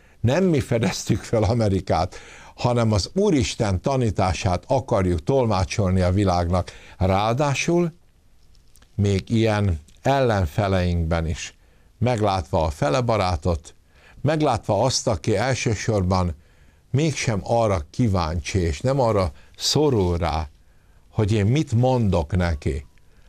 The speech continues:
hanem arra, hogy hogyan szeretem őt, hogyan próbálom megérteni őt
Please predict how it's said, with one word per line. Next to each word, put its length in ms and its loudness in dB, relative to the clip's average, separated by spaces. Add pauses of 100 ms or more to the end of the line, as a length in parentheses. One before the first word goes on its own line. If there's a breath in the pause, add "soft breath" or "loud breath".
hanem 300 -2
arra, 340 2
hogy 200 -2
hogyan 640 0 (280)
szeretem 760 -2
őt, 400 -12 (540 loud breath)
hogyan 480 0
próbálom 600 0
megérteni 920 0
őt 400 -2